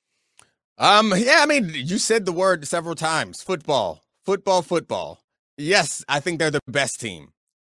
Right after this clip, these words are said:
in the N F C. Whether they're going to definitely go to the Super Bowl or not, that's single elimination games, injuries, blah, blah, blah, blah, football, football. So who knows? But I think they are by far the favorite in the N F C, even after that loss to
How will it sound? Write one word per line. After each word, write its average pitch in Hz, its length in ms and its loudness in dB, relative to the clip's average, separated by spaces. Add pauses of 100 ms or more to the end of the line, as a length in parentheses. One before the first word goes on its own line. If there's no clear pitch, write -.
in 123 180 -4
the 123 100 -2
N 113 120 -2
F 101 100 -6
C. - 280 -16 (260)
Whether 160 260 0
they're 151 160 2
going 156 400 -2
to 135 160 -4
definitely 135 460 -4
go 143 160 -4
to 127 60 -8
the 107 40 -10
Super 156 240 -8
Bowl 185 240 0
or 196 60 -2
not, 196 240 -2
that's 151 400 -8 (380)
single 165 400 -2
elimination 151 520 -2
games, 135 400 -2
injuries, 131 580 -4
blah, 127 260 0
blah, 120 100 -10
blah, 117 220 0
blah, 110 300 -2
football, 104 420 -6
football. 85 360 -6
So 107 280 -4 (380)
who 190 140 4
knows? 151 460 2
But 120 140 -2
I 131 120 2
think 127 380 -6
they 127 180 -4
are 123 80 -2
by 127 240 -2
far 135 360 -4
the 117 100 -10
favorite 120 380 -6
in 120 160 -10
the 110 60 -10
N 123 120 -6
F 110 100 -6
C, 113 300 -10
even 135 260 -6
after 98 540 -4 (260)
that 113 160 -2
loss 101 420 -4
to 104 280 -8